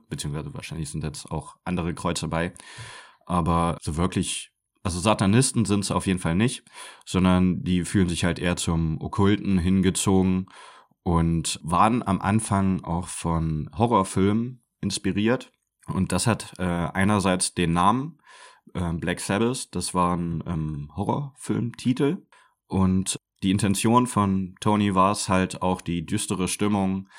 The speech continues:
der, ähm, Horrorfilme, die er halt mochte, ähm, rüberzubringen mit der, seiner Musik.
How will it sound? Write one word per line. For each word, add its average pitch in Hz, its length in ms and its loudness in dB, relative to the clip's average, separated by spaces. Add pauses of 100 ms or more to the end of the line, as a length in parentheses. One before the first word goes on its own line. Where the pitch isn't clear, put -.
(420)
der, 85 360 -2
ähm, 80 240 -4
Horrorfilme, 90 960 0 (180)
die 85 140 -4
er 90 240 0
halt 85 160 -2
mochte, 92 560 0 (180)
ähm, 80 160 -4
rüberzubringen 82 720 0
mit 78 140 -4
der, 85 160 -4
seiner 82 360 -2
Musik. 78 520 -4